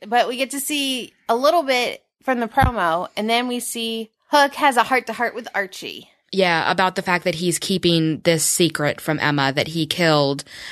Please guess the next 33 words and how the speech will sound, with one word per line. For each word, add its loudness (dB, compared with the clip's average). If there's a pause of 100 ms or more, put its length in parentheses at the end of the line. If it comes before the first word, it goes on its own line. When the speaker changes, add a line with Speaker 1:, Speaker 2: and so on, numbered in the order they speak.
(120)
Speaker 2:
Charming's 2
father. 0 (420)
Speaker 1:
Yes. -8 (320)
Which -10
didn't -2
I 0
allude -4
to -6
last -2
time -6
before -8
we -10
knew -12
that -2
it -6
was -12
actually -10
true? -8 (280)
Speaker 2:
Yeah, 0
you -2
know, 0 (260)
we 2
had 0 (400)
speculated 0
about 2
it, -2
but -4
we 2
had 2
all 2
kind 0
of -4
said, -2